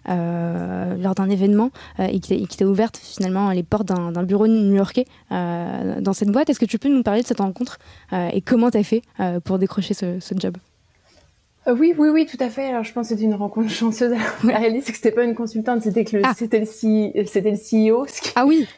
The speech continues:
Speaker 2: ce qui
Speaker 1: oula.
Speaker 2: a peut-être, ce qui a
Speaker 1: Désolée.
Speaker 2: peut-être facilité.
Speaker 1: <laughs>
Speaker 2: Non, même pas facilité, parce que c'est le C E O qui est en France. Donc, évidemment, il a aussi, euh, euh, le,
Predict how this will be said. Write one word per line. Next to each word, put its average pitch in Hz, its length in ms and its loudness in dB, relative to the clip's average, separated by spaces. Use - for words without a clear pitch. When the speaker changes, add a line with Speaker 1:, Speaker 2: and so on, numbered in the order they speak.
Speaker 2:
ce 240 40 -2
qui 220 60 2
Speaker 1:
oula. 208 160 2
Speaker 2:
a 202 40 2
peut-être, 208 360 0
ce - 120 -18
qui - 100 -6
a - 20 2
Speaker 1:
Désolée. 190 340 2
Speaker 2:
peut-être 226 160 -4
facilité. 233 840 2
Speaker 1:
<laughs> - 0 -
Speaker 2:
Non, 262 120 4
même 262 140 0
pas 285 120 2
facilité, 254 400 -2
parce 302 120 -2
que - 80 0
c'est 247 100 -2
le 240 80 0
C 247 320 2
E 254 40 2
O 262 60 0
qui 254 100 -6
est 226 40 0
en 208 80 -2
France. 370 400 -8
Donc, 226 200 2
évidemment, 208 460 2
il 208 140 2
a 190 40 2
aussi, 185 440 2
euh, 180 80 -2
euh, 185 180 -2
le, 170 280 -4